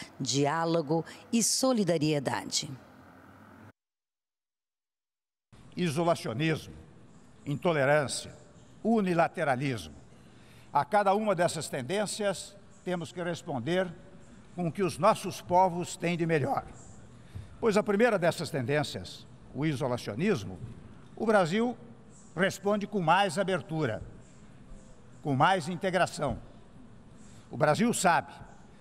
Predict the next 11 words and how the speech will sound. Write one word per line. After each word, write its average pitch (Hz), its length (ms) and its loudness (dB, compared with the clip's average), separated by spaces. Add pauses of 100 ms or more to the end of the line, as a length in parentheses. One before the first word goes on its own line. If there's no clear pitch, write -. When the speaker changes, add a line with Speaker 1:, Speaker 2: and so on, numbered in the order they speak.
(260)
Speaker 2:
que 143 140 -4
nosso 175 400 4
desenvolvimento 156 880 0
comum 156 400 2 (1040)
depende 190 600 0
de 196 100 -2
mais 202 340 2
fluxos 226 720 -4 (320)
internacionais 185 960 4
de 123 140 -6
comércio 226 800 2